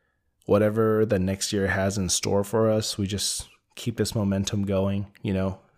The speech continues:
like, all of our work stuff, family stuff. I want it to keep being great. Our podcast, I wanna keep recording and see what we can do to make the show better,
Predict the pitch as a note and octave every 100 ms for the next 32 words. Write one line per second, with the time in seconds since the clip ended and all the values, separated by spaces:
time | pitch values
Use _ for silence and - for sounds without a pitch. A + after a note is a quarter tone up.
0 | _ _ _ D3 F#2+ F#2+ - - _ _
1 | _ - G2+ G#2+ G2+ G2+ G2+ F#2+ - -
2 | - G2+ G2 - G#2 G2 F#2+ F#2+ - G2+
3 | G2 - G2+ G2+ G2 - - G#2+ G2+ G2
4 | G2 G2+ - F2 F#2 F2+ _ _ _ _
5 | _ _ - G#2 - F#2+ G2+ G2 - G2+
6 | G2 - G#2 G2+ G2 - G#2 - G2 -
7 | G#2 G2+ G2+ G2 F#2+ F#2 - G2 G2 G2
8 | G2 _ _ _ _ _ _ _ _ -
9 | G2 G2+ G2+ G#2 G2 F#2+ G2 G2 - G#2
10 | F#2+ G2 - G#2 G2 F#2 F#2 F#2 F#2+ F#2
11 | F#2